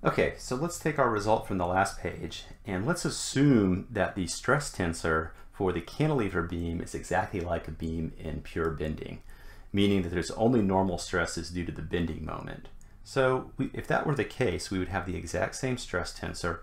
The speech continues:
only we would replace this term, uh, where this would, would represent the bending moment, P times L minus Z, that linear dependence of the bending moment on the axial direction, Z.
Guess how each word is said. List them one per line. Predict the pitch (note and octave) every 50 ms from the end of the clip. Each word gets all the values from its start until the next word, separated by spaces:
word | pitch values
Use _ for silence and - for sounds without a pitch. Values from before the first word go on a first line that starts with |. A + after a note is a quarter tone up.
| - - - - - - - - -
only | - - G#2+ A2+ B2 B2
we | A2 G2+ G2
would | F2+ -
replace | F2+ - - - F#2+ F2 E2 -
this | - D3 D3 D3 -
term, | - - F#2+ F2 E2+ F2 E2 - - - - - - - - -
uh, | - F#2+ F#2 F2 E2+ E2+ -
where | - A2 F#2 E2+
this | E2+ G2 G2+ G2+ - -
would, | - - - -
would | G2 F2 -
represent | F2+ E2+ D#2+ - - E2+ E2+ D#2+ D#2
the | D#2+
bending | D#2+ D#2 F2+ F#2 F#2 F2 E2
moment, | E2 D#2+ D2+ D2+ D#2+ - - -
P | - - F#2+ F2+ F2
times | - - F2 E2 E2 - -
L | - E2 D#2+
minus | E2 E2 F2 - - - - - -
Z, | - - - A#1+ - -
that | - A#1 - F2
linear | F2+ F2 F2+ F2 E2+
dependence | E2+ D2 - - - D#2+ D#2+ E2 D#2 D2+ -
of | - - -
the | -
bending | E2 D#2 F2+ F#2 F2+ F2 E2+ D#2+
moment | D2+ D#2 D2 D2+ D#2+ D#2 - - -
on | - D#2 -
the | - -
axial | - D#2+ - - - - - -
direction, | - - - - - - - - - - - - - - - - - -
Z. | E2+ D#2+ E2+ D2 G#1+ - -